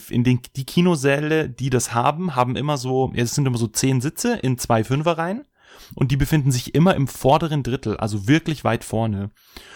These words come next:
Und wir haben das mal gemacht. Das macht man nicht so oft, weil zum einen braucht man den Film, wo sich's rentiert, der halt viel Action hat. Und zum anderen ist es sehr teuer, also da bist du fast bei zwanzig Euro pro Ticket. Und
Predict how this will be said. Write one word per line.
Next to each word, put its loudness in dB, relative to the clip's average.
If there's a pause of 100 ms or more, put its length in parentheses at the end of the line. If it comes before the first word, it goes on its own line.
(220)
Und 2
wir 4
haben 2
das 0
mal 2
gemacht. -4
Das -6
macht 0
man 2
nicht 0
so 2
oft, 0
weil 2 (160)
zum -2
einen 0
braucht 0
man 2
den 0
Film, 0
wo 0
sich's -6
rentiert, -2
der 2
halt 0
viel -2
Action -4
hat. -4 (840)
Und 4
zum 0
anderen 2
ist -2
es -2
sehr 2
teuer, 2
also -2
da 0
bist -6
du -2
fast -6
bei -2
zwanzig -6
Euro -6
pro -8
Ticket. -4 (600)
Und -6